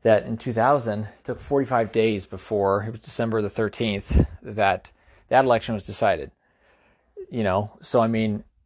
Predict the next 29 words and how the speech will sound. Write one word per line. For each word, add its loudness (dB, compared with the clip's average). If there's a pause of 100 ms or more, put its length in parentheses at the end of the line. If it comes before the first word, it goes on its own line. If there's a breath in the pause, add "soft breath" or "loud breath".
(140)
again, 0 (160)
if -10
there's 2
alleged 2 (180)
voter 4
fraud, 4
you -2
investigate 0
it. -10 (200)
If -6
there's -4
nothing 2
there, 4
then -4
there's -4
nothing -2
there, 2
but -4
you -4
investigate 0
it. -2
I -2
mean, -4
that's -4
the -2
whole -6
point -4
of -2
it. -4